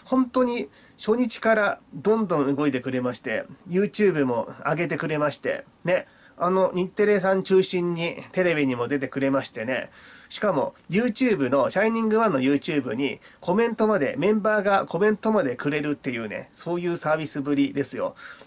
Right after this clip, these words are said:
この感じは今までの日本のグループにはなかったですね。本気でやろうとしてるなっていうのがマジで思います。これは素晴らしいと思います。で、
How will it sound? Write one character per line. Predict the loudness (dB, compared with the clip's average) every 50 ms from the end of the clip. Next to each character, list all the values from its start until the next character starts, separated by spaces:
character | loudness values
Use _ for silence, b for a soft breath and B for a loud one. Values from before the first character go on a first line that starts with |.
| B B
こ | -6 -2 0 2
の | 4 4 4 2
感 | 2 2 0 0 0 0
じ | -2 -4 0 2
は | 2 4 4 2 0 -2
今 | -4 -2 0 2 2
ま | 2 2 2
で | 2 2 0
の | 2 2 2 2 2 0 -2
日 | -4 -2
本 | 0 0 0 0 0
の | -2 -2
グ | -2 0
ル | 0 0 0
ー |
プ | 0 -2 -2
に | -2 0
は | 2 2 2 2 0 -2 -2
な | -2 -2 0
か | 0 0 -2
っ | -2
た | -4 -6 -6 -4 -4 -4
で | -6 -8
す | -8 -8 -8
ね。 | -6 -6 -8 -8 B B B B B B B B
本 | B -2 -2 -2 -2
気 | -4 -4 -2 0
で | 2 2 2 2 0 -2 -8 b b b b
や | 0 2
ろ | 4 4 2
う | 2
と | 2 -2
し | -2 -2
て | -2 0
る | 0 2
な | 0 0
っ | -2 -2
て | -4 -2 0
い | 0
う | 0
の | -2 -2 -2
が | 0 0 0 0 -2 -4 -10 -18 -8 -2
マ | 0 0 0
ジ | 0 -4 -6
で | -6 -6
思 | -4 -4 -2 -2 -2
い | -2
ま | -2 -4 -4
す。 | -6 -8 -12
こ | -8 -6 -6
れ | -4 -2
は | -2 -2
素 | -2 -2 -2 0
晴 | 2 2
ら | 2 0
し | 0 -4
い | -6
と | -8 -10 -10 -10 -14 B B B
思 | -2 0 0 2
い | 2
ま | 2 0
す。 | -2 -4 -10 -14 _ _ _ -6
で、 | -2 0 0 -2 -2